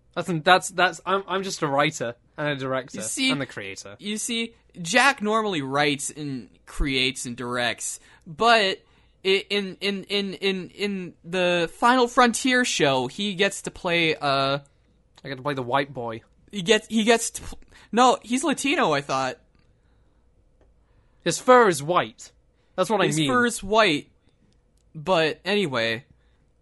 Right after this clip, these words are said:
Speaker 2: he, he gets to play the British twink he was always meant to be.
Speaker 1: And a bottom.
Speaker 2: A-,
Speaker 1: Don't
Speaker 2: oh,
Speaker 1: forget
Speaker 2: oh,
Speaker 1: that.
Speaker 2: oh,
Speaker 1: And a
Speaker 2: and a
Speaker 1: bottom.
Speaker 2: bottom, too.
Speaker 1: And a bottom. It's true. Um, I, I do not re-, re-, remember that that is purely acting. I do not resemble the same thing in real life.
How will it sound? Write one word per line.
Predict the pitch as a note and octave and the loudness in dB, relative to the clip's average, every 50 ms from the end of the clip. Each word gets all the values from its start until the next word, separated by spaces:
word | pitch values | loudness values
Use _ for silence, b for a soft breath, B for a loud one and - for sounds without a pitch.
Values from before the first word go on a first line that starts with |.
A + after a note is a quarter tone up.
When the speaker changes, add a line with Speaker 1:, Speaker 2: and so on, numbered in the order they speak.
| _ _ _ _ _ _ | _ _ _ _ _ _
Speaker 2:
he, | - F#3 G3 G3 F#3+ | -10 -8 -6 -6 -6
he | - - G#3 F#3+ | -8 -8 -8 -2
gets | E3+ A3 A3 - - - | 0 0 0 0 -2 -8
to | A3+ | -6
play | - - A#3 G#3 G#3+ | 0 4 4 4 4
the | F3 F3 | 4 0
British | C#3 F3+ F#3+ G3 G3 G3 G3 - - | -4 -2 0 0 0 0 -2 -4 -8
twink | - - - G#3 F#3 D#3 - | -8 -4 -2 -2 -2 -2 -4
he | - C#3+ | -4 -4
was | C#3+ C#3 C#3+ | -4 -2 0
always | C#3+ D#3 D3+ D3 - | 0 0 0 0 -2
meant | D#3+ D#3+ D#3+ | -4 -6 -6
to | - | -8
be. | A#2+ F#2+ G#2 C3+ C#3+ _ _ _ _ _ _ _ B B B B B B B B B - - _ _ _ _ _ _ - | -10 -10 -10 -10 -12 _ _ _ _ _ _ _ B B B B B B B B B -14 -16 _ _ _ _ _ _ 4
Speaker 1:
And | F3+ G#3+ | 4 4
a | A#3 | 6
bottom. | F#3+ C#4 C#4+ - E3+ C3+ A2+ A2 - _ - _ _ _ _ - | 8 10 10 10 8 6 0 -4 -14 _ -20 _ _ _ _ -4
Speaker 2:
A-, | F#3 | -2
Speaker 1:
Don't | G#3+ F#3 G3 | 2 2 4
Speaker 2:
oh, | G#3+ A#3 | 4 4
Speaker 1:
forget | E3 D#3 D#3 D3+ F#3+ | 4 4 4 6 6
Speaker 2:
oh, | C4 | 6
Speaker 1:
that. | D4+ D#4 D#4 A3+ - | 6 6 4 2 4
Speaker 2:
oh, | - A#3 C4+ B3+ | 6 6 6 8
Speaker 1:
And | E3+ F#3 | 8 6
a | G3+ A#3 | 8 8
Speaker 2:
and | B3+ | 8
a | B3 | 6
Speaker 1:
bottom. | - | 8
Speaker 2:
bottom, | G3+ G3 A3 A#3+ A3+ F#3+ D#3+ | 8 8 8 8 6 4 -2
too. | C#3+ - G3 G#3 A3 F#3 A2 G2 F2 - _ - | -4 -6 -6 -6 -4 -6 -8 -10 -12 -16 _ -10
Speaker 1:
And | C#3+ C3+ C3+ C3+ | -8 -6 -6 -4
a | |
bottom. | B2+ B2+ A#2+ A2+ A2+ A2 A#2 - - b b b b b b b b b b b b b b | -2 -4 -4 -4 -6 -10 -14 -18 -20 b b b b b b b b b b b b b b
It's | b - - | b -8 -8
true. | - - - A#3+ A3+ D#3+ B2 - _ _ _ - | -4 0 4 4 4 4 2 -2 _ _ _ 0
Um, | D#3 D3+ D3 D3 D3+ D3+ D3 _ - | 2 4 4 2 0 -2 -10 _ 0
I, | E3 F3+ F#3 - | 2 2 4 4
I | F3 F#3 | 2 2
do | E3 F3 F#3 | 2 0 0
not | F#3 G#3+ A3+ A3 - | 2 2 2 2 2
re-, | F#3 F#3 G3 | 2 2 2
re-, | F#3+ F3+ F3+ G3 | 2 2 0 0
remember | F3 F3 F3 F#3+ G3 G#3 G3+ F3 E3+ | 2 4 2 4 4 2 0 0 0
that | D#3 D#3 C#3+ | 0 0 2
that | D#3+ D3+ | 2 2
is | D#3 - | 0 -2
purely | - - G3+ G3 F#3 F3 E3 | -4 -2 0 2 2 0 0
acting. | - C#3+ D#3 D#3 E3 - F#3+ F#3 | -2 -4 -4 -4 -4 -4 -2 0
I | E3 D3+ | 0 0
do | C#3 D3 | 0 -2
not | D#3 D#3 D3 | -2 -2 -2
resemble | D3+ C#3+ D3 D3 D3 C#3+ | -2 -2 -2 -4 -4 -4
the | C3+ C3+ | -4 -4
same | - - D#3 D3 | -4 -4 -4 -4
thing | C3+ D3+ C#3 | -6 -6 -8
in | C3 B2 | -6 -4
real | C#3 E3+ E3+ C#3 A#2 | 0 0 2 2 0
life. | A2+ A#2 B2 B2+ - - - | -2 -4 -6 -6 -10 -16 -20